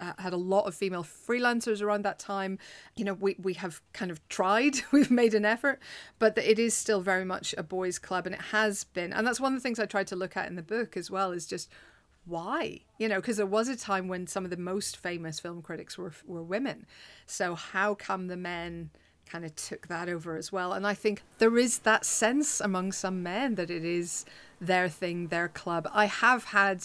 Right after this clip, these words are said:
you know, readers say to me, you know, essentially, "You can't review this, this isn't for you," which I think is, is quite astonishing of a,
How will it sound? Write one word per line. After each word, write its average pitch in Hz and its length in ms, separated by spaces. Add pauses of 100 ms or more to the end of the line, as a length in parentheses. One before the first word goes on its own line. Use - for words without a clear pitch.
you 202 140
know, 185 180
readers 185 380
say 175 220
to 175 140
me, 170 300 (380)
you 190 120
know, 165 160 (140)
essentially, 170 440
"You 175 180
can't 185 220
review 170 280
this, 165 220 (100)
this 175 180
isn't 185 280
for 190 400
you," 156 440 (560)
which 185 260
I 170 60
think 160 200
is, 156 260
is 170 100
quite - 200
astonishing 170 500
of 165 80
a, 170 120